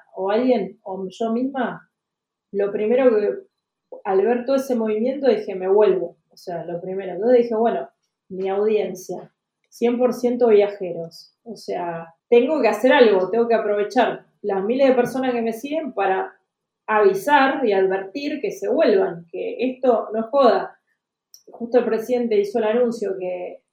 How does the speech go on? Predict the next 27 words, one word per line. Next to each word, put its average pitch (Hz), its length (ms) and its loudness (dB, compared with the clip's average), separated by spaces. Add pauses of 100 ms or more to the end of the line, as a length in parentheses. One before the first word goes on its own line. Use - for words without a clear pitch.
(260)
quedaban 233 460 2
cuatro 254 420 6
días 262 640 2
para 196 260 -2
que 208 260 -4
entren 233 300 -2
los 214 140 -2
vuelos 233 400 2
y 175 120 -8
que 175 120 -8
s-, - 220 -16
se 180 220 -8
iban 208 160 -2
a 196 60 -4
cerrar 202 240 -4
las 220 160 -2
fronteras, 262 600 2 (340)
dije, 185 340 -10
"Chau, 220 400 4 (220)
tengo 214 180 -2
que 196 80 2
hacer 233 260 0
algo". 202 440 4
Y 208 80 -10
fue 311 240 -6
como 254 520 0
ahí 269 520 0